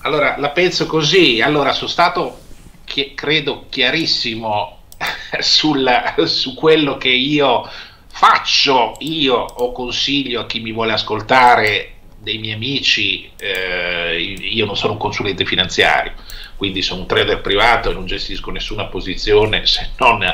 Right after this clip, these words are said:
quello che riguarda me, i miei familiari, i miei genitori, eccetera.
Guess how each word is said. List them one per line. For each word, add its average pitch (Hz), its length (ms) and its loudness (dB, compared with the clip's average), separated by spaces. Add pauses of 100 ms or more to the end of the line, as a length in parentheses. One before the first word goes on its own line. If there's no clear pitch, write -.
(340)
quello 98 380 2
che 85 480 2
riguarda 90 480 -2
me, 101 180 2
i 98 80 2
miei 87 160 -2
familiari, 90 600 0
i 82 40 -6
miei 82 160 -8
genitori, 85 540 -6
eccetera. - 340 -6